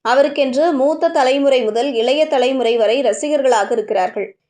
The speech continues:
எழுபது வயதுக்கு மேலானாலும் இன்று வரை படு சுறுசுறுப்பாகவும் பிஸியாகவும் நடித்து வருகிறார் ரஜினி. அவரது சம்பளம் கிட்டத்தட்ட இருநூறு கோடி ரூபாய் என்று திரைத்துறையில் பேச்சுக்கள் ஓடிக்கொண்டிருக்கின்றன.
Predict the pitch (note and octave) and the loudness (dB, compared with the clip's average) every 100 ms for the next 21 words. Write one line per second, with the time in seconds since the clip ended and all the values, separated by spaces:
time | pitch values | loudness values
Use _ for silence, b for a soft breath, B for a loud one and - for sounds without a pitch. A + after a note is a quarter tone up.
0 | _ C4+ D4+ F#4+ G#4 F#4+ D#4+ E4 F4 F4 | _ 2 4 4 2 2 4 2 2 0
1 | D4+ C#4+ D#4 C#4+ C#4 C#4 B3 A3 - B3+ | 0 2 2 2 2 2 0 -2 -4 -4
2 | D4 D#4+ C#4+ B3+ C#4+ C#4+ C4 F4 F4 C#4 | -2 0 2 2 0 0 2 0 0 -2
3 | D4 D4 C4+ C4+ B3 A#3+ C4+ C4+ A3 C#4 | -2 -4 -2 0 0 0 -2 -2 -2 0
4 | D4 C#4 C#4 D4 D4 A#3 B3 A#3+ A3+ A#3+ | 0 2 0 -2 -2 -2 -2 -2 -2 0
5 | A3+ B3+ A3 G#3 G3+ - _ _ _ _ | 0 0 -4 -4 -6 -8 _ _ _ _
6 | C4 D4 D4+ C#4+ D4 C#4+ D#4+ F4+ E4+ E4+ | 0 2 2 2 0 0 0 2 0 0
7 | C#4 C#4 C#4 C4+ D#4 C4 B3 D4+ E4 D#4 | -2 0 0 0 0 0 -2 0 0 0
8 | D4 C4+ B3 A#3+ B3+ B3 G#3+ B3+ D4 A#3 | 0 0 0 0 0 -2 0 -2 0 -2
9 | C4 C#4+ C4+ B3+ A#3+ B3+ A#3 B3+ C#4+ B3 | -2 0 -2 0 -2 0 -2 -2 -4 -2
10 | C4 A3+ B3+ C#4+ A#3+ G#3 F#3+ F#3+ G3 G#3+ | -2 0 0 0 -4 -4 -4 -6 -6 -4